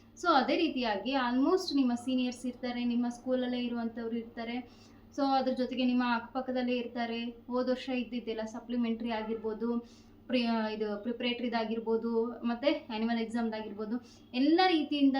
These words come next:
ಕೂಡ ಕ್ವೆಶ್ಚನ್ ಪೇಪರ್ಸ್‌ನ almost all ನೀವೇನ್ ಮಾಡ್ಕೊಳ್ರಿ ಅಂತಂದ್ರೆ ಕಲೆಕ್ಟ್ ಮಾಡ್ಕೊಳ್ಳಿ ಆದಷ್ಟು. ಆದಷ್ಟು ಅದನ್ನ ಕಲೆಕ್ಟ್ ಮಾಡ್ಕೊಳ್ಳುವಂಥ ಕೆಲ್ಸ ಇವತ್ತೇ ಶುರು ಮಾಡ್ಕೊಳ್ಳಿ.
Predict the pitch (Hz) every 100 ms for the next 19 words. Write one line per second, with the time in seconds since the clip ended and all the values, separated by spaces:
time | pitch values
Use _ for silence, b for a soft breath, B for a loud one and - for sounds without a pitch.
0 | 262 254 247 277 262 - 269 247 - 247
1 | 262 240 233 262 277 285 320 339 311 269
2 | 254 254 240 233 233 226 226 226 226 214
3 | 208 208 196 277 226 220 - 190 - 175
4 | 165 165 170 - - - B B B B
5 | - 269 285 - 285 247 254 262 262 220
6 | 226 240 220 226 220 214 226 220 220 254
7 | 220 226 233 262 - 233 214 196 196 208
8 | 190 190